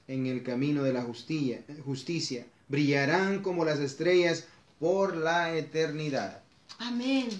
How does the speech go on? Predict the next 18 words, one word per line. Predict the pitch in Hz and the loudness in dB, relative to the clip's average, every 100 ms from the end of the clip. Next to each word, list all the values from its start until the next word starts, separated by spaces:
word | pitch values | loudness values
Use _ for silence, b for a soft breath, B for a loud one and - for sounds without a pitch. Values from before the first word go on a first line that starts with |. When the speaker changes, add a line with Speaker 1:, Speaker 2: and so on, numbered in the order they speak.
| - B B - | -10 B B -6
Speaker 2:
Ese | 392 440 | -2 0
es | 392 | 0
el | 349 | -2
destino | 302 311 320 320 294 | -2 -2 -2 -2 -2
que | 277 | -4
nos | 254 247 | -6 -6
espera | 240 233 254 247 240 | -8 -8 -6 -4 -4
a | |
nosotros. | 226 196 226 226 196 185 - b b b | -4 -8 -8 -8 -10 -14 -16 b b b
Vamos | 269 311 311 311 | -2 -2 -4 -4
a | 302 | -4
resplandecer, | 269 269 - 254 247 233 226 254 247 226 | -4 -6 -6 -8 -8 -8 -8 -6 -8 -4
vamos | 277 302 285 285 | -2 -2 -6 -4
a | 254 | -4
brillar | 254 254 269 269 B B - | -6 -6 -4 -4 B B -14
por | - 285 285 | -4 -2 -2
la | 269 | -4
eternidad | 262 254 262 247 233 226 247 | -4 -2 -2 -2 -4 -4 -4